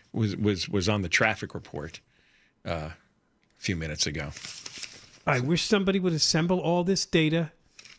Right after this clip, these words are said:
Speaker 2: and try to tell us that these people somehow benefited from California's lax criminal justice system, which we've
Speaker 1: Yeah.
Speaker 2: rock grow for the last ten years.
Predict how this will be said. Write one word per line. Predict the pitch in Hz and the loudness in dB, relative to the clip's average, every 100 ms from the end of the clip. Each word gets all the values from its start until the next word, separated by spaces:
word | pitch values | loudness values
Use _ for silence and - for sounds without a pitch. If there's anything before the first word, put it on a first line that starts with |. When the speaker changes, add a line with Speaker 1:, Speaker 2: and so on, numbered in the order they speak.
| - | -6
Speaker 2:
and | 117 117 110 | -4 -4 0
try | 143 147 | 2 2
to | 156 | 2
tell | 165 151 | 0 0
us | 147 - - - | 0 0 -2 -6
that | 123 - | -10 -4
these | 131 147 | -4 -2
people | - 151 135 135 | 0 0 2 0
somehow | - 135 135 151 | 2 0 2 0
benefited | 117 135 139 131 139 135 | 0 0 0 0 0 0
from | - 110 | -2 -6
California's | - 127 131 151 127 117 110 110 | -2 0 0 0 0 0 -2 0
lax | 127 147 - - | 0 0 -2 -4
criminal | - 147 151 | 0 2 2
justice | 135 131 - 123 | 0 0 0 -2
system, | 139 - 139 117 | -2 -2 -2 -2
which | 110 127 | -2 -4
we've | 104 | -2
Speaker 1:
Yeah. | 110 | 2
Speaker 2:
rock | 101 90 | 0 0
grow | 139 127 131 | 0 2 2
for | 127 | 0
the | 113 | -4
last | 107 120 - | -4 -4 -2
ten | 127 123 | 0 0
years. | 110 98 85 - | 0 -6 -8 -14